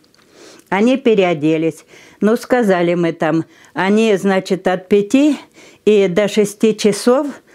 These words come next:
э, там будут есть. И мы вот в это время придем, чтоб они были готовы, переодетые. Ну, значит, о-, одежду мы отдали.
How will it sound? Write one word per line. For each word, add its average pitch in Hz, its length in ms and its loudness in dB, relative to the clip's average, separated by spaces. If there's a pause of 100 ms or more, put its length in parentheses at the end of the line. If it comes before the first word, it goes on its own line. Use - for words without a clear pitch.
(380)
э, - 340 -2 (180)
там 190 380 -2
будут 190 380 0
есть. 214 580 0 (920)
И 202 160 0
мы 226 180 2
вот 208 240 0
в 196 60 0
это 202 260 0
время 233 360 2
придем, 196 420 -2
чтоб 185 240 -6
они 185 180 0
были 180 240 -2
готовы, 175 420 -2
переодетые. 147 840 -2 (1040)
Ну, 302 240 2
значит, 233 480 0 (540)
о-, - 120 -4 (180)
одежду 214 440 0
мы 196 180 2
отдали. 143 500 -4